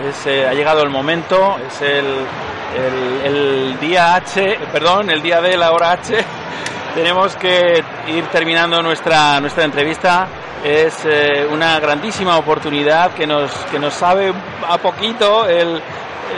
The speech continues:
llevamos veinticuatro horas aproximadamente, eh, podi-, mm, junto a Cristian Petrón,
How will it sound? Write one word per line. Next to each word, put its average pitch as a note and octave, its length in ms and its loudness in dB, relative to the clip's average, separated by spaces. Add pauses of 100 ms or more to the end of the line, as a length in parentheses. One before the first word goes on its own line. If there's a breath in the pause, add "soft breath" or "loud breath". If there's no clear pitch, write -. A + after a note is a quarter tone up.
(160)
llevamos F#3+ 400 4
veinticuatro F#3+ 600 2 (120)
horas F#3 360 4
aproximadamente, F3 1080 2 (380)
eh, D#3 180 0
podi-, E3+ 240 0
mm, D#3+ 720 -6
junto F3+ 300 2
a D#3+ 120 4
Cristian F#3 300 -2
Petrón, F#3 420 0